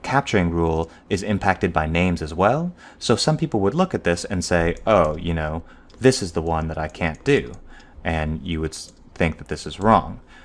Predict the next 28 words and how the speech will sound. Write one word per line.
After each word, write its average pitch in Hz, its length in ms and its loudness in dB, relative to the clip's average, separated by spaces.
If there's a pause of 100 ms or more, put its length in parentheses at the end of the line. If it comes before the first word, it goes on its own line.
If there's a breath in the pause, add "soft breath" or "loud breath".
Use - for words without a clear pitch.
(160 loud breath)
In 113 120 4
fact, 165 440 4
there's 104 200 4
nothing 113 500 4
wrong 90 280 6
with 82 180 -8
this. - 440 2 (280 loud breath)
And 104 120 4
the 113 60 6
reason 135 260 2
why 110 160 6
is 95 100 0
nothing 104 420 2
new 92 260 4
is 80 160 -8
captured 98 640 -2
because 82 220 -8
there's 82 160 -4
no 85 180 0
quantifier 98 840 0
to - 120 -14
capture 135 420 -4
it. - 240 -12 (260 loud breath)
So - 260 2
this - 280 -2
is 80 140 -2 (120)
A-okay. 95 920 0 (360 loud breath)
So 92 340 2